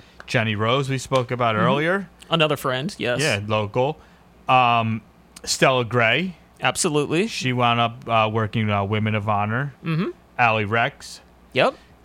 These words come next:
Speaker 1: Holly Dead is now, um, M L W.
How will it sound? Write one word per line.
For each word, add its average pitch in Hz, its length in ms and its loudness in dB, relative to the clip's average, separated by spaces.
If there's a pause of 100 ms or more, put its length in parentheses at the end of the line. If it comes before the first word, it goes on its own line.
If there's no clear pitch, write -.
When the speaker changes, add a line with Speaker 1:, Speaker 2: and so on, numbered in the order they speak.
(140)
Speaker 1:
Holly 131 340 2
Dead 139 320 2
is 120 140 -2
now, 123 300 2
um, 110 440 2 (480)
M 120 220 2
L 110 140 2
W. 127 500 0